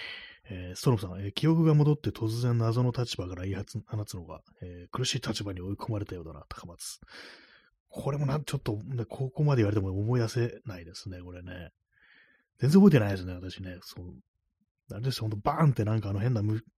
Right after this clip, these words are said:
虫みたいのに、巨大な虫みたいのになんか跳ね上げて、パクッと食べられるみたいなね。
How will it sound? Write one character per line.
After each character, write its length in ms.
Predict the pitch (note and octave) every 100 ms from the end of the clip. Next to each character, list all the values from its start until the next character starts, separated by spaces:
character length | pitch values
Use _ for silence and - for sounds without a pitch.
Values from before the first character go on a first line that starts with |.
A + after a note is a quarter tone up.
| -
虫 260 | A2 -
み 100 | D3+
た 80 | C#3
い 60 | G#2
の 100 | G2
に、 140 | F#2+
巨 120 | -
大 120 | A#2
な 80 | B2+
虫 260 | B2 A#2+ C3+
み 60 |
た 80 | A#2+
い 60 | F#2+
の 60 |
に 60 | F#2
な 80 | G2
ん 20 |
か 120 | F#2+
跳 100 | F#2+
ね 80 | A2 A#2+
上 260 | B2 A#2
げ 80 | G#2
て、 180 | G2 F#2 - - -
パ 140 | - B2
ク 80 |
ッ 20 | -
と 100 | A2
食 100 | G#2
べ 60 | G#2+
ら 80 | A2+
れ 60 |
る 80 | G#2
み 60 | F#2
た 100 | F2+
い 40 |
な 100 | E2+
ね。 140 | F2